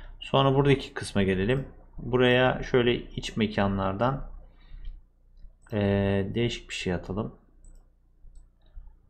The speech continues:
Şöyle bir şey oldu. Sonra buraya gelelim. Bunları hızlı hızlı yine stand-, dediğim gibi standartlardan şöyle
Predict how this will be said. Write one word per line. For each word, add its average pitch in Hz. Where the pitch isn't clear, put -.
Şöyle 101
bir 110
şey 104
oldu. 92
Sonra 104
buraya 107
gelelim. 92
Bunları 139
hızlı 143
hızlı 120
yine 123
stand-, 113
dediğim 117
gibi 98
standartlardan 107
şöyle 107